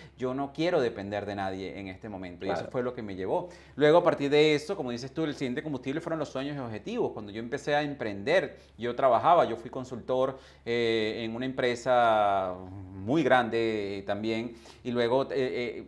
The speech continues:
Speaker 1: me tocó, du-, durante la crisis del dos mil ocho, yo perdí todo lo que tenía, no te-, no todo lo que yo tenía. En, y yo vivía en ese momento en Málaga y perdí mi casa, perdí todo. O
Speaker 2: Mm.
Speaker 1: sea, en ese momento, me, ahí sí la necesidad me forzó a emprender.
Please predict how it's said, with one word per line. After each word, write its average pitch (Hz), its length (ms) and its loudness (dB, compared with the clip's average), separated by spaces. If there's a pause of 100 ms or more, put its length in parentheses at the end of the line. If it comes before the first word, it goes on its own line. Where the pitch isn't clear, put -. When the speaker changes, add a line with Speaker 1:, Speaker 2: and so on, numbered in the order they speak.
Speaker 1:
me 135 200 -2
tocó, 165 600 4
du-, 131 260 -2
durante 123 320 -2
la 117 120 2
crisis 160 340 2
del 151 140 2
dos 117 120 2
mil 139 200 0
ocho, 160 440 2
yo 117 160 -2
perdí 135 280 -2
todo 156 280 6
lo 156 120 2
que 131 80 -2
tenía, 123 340 -2
no 139 140 -6
te-, 131 200 -4
no 127 220 -2
todo 135 180 0
lo 135 120 -4
que 104 120 -6
yo 107 140 -6
tenía. 170 380 -4
En, 98 300 -8
y 104 40 -10
yo 107 120 -6
vivía 131 240 -2
en 131 80 -2
ese 123 120 -10
momento 110 260 -6
en 123 80 -4
Málaga 131 380 2
y 104 80 -4
perdí 101 260 -6
mi 117 140 -8
casa, 139 460 2
perdí 104 260 -6
todo. 143 360 4 (100)
O - 0 -
Speaker 2:
Mm. 120 40 0
Speaker 1:
sea, 127 300 -2 (400)
en 120 160 -2
ese 123 240 -2
momento, 135 460 2
me, 135 260 -2
ahí 127 220 4
sí 175 180 0
la 165 100 4
necesidad 127 600 -2
me 196 100 -2
forzó 113 480 -2
a 113 80 0
emprender. 107 640 0